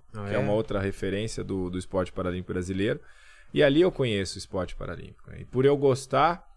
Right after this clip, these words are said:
Speaker 2: de praticar o esporte, eu falei, ah, eu quero conhecer mais, quero saber como funciona o paradesporto.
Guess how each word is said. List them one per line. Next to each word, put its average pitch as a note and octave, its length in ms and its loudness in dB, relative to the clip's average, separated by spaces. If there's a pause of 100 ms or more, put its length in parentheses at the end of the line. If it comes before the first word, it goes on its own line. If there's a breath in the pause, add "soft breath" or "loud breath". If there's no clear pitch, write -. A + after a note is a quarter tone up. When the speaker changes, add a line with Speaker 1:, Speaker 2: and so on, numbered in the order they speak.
Speaker 2:
de G2 140 -8
praticar G2+ 480 0
o G2+ 60 2
esporte, G#2 640 -4 (420 soft breath)
eu - 80 -14
falei, C3 220 0
ah, - 20 2
eu - 60 0
quero A2+ 240 2
conhecer C3 480 -4
mais, A#2+ 400 -2
quero G2 140 -4
saber G#2+ 240 -6
como G#2+ 260 -8
funciona G#2 460 -8
o - 20 -12
paradesporto. G2+ 840 -2